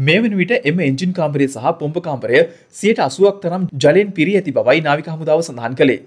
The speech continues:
මේ අතර නාවික හමුදාපති වයිස් අද්මිරාල් නිශාන්ත උලුගේ තැන්න මහතා අද ත්‍රිකුණාමලයේදී ඉන්දිය වෙරළ ආරක්ෂක දෙපාර්තමේන්තුවට අයත්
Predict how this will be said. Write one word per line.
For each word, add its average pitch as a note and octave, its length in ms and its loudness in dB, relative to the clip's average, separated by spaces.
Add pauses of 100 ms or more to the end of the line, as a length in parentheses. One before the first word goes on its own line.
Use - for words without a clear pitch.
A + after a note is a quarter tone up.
(140)
මේ F3 160 2
අතර C4+ 160 -4
නාවික F3+ 320 2
හමුදාපති F#3+ 420 0
වයිස් D3 200 2
අද්මිරාල් C3+ 420 -2
නිශාන්ත G3+ 480 -2
උලුගේ F3 380 0
තැන්න F3 180 -6
මහතා D3+ 320 -2 (200)
අද G3 220 4
ත්‍රිකුණාමලයේදී E3 880 0
ඉන්දිය F3+ 360 0
වෙරළ D#3+ 300 0
ආරක්ෂක E3 360 -4
දෙපාර්තමේන්තුවට C#3+ 680 0
අයත් - 160 -4